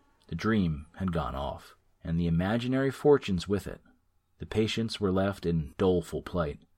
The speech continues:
and the whole country resounded with the consequent cry of "Hard times." At this propitious time of public distress, did Tom Walker set up as usurer in Boston. His door was soon thronged by customers,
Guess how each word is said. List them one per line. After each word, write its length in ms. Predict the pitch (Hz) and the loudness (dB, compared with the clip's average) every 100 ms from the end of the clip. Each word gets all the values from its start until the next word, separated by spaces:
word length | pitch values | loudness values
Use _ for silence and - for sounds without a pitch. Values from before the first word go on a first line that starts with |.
| _ | _
and 160 | - 87 | -4 -2
the 60 | |
whole 280 | - 104 139 | 0 4 4
country 480 | 135 135 123 92 87 | 4 0 0 -2 0
resounded 680 | 90 98 107 92 76 65 69 | 0 0 0 0 -2 -4 -8
with 160 | 80 | -8
the 80 | 85 | -8
consequent 640 | - 95 101 - - 117 - | -6 -4 -4 -6 -6 -6 -6
cry 520 | - 69 65 - - - | -4 -4 -4 -8 -16 -8
of 160 | 78 | -8
"Hard 480 | - - 87 85 82 | -8 -4 0 0 0
times." 720 | - 76 53 - - - - - _ _ _ _ _ - - - | -6 -6 -8 -12 -14 -14 -16 -20 _ _ _ _ _ -20 -20 -12
At 160 | 90 - | -10 0
this 240 | 107 - | 0 0
propitious 580 | - 98 - 110 131 - | -4 -4 -2 -2 -2 -4
time 520 | - 123 80 62 69 | -4 -2 -2 -4 -10
of 180 | - - | -12 -8
public 360 | - 95 90 - | -4 -2 -2 -4
distress, 640 | - - 98 - - - _ _ _ - | -8 -2 0 -2 -6 -16 _ _ _ -10
did 180 | 95 - | -10 -8
Tom 320 | - 110 123 | -2 0 0
Walker 520 | 110 90 67 53 - - | 0 -2 -4 -8 -10 -14
set 260 | - 92 | -6 -2
up 140 | 95 95 | -2 -2
as 260 | 95 87 | -4 -2
usurer 640 | 87 92 82 78 53 50 - | -2 0 -2 -2 -4 -6 -10
in 120 | 76 | -10
Boston. 540 | 67 73 73 - - - _ _ | -8 -8 -8 -12 -16 -18 _ _
His 200 | - 87 | -8 -4
door 320 | 82 95 117 | 2 4 4
was 160 | 113 98 | 2 -2
soon 260 | - 110 104 | -2 0 0
thronged 560 | - 104 98 98 98 | -2 0 2 2 2
by 140 | 95 90 | 0 -2
customers, 720 | - 87 - 80 69 69 - | -4 -6 -6 -6 -6 -10 -16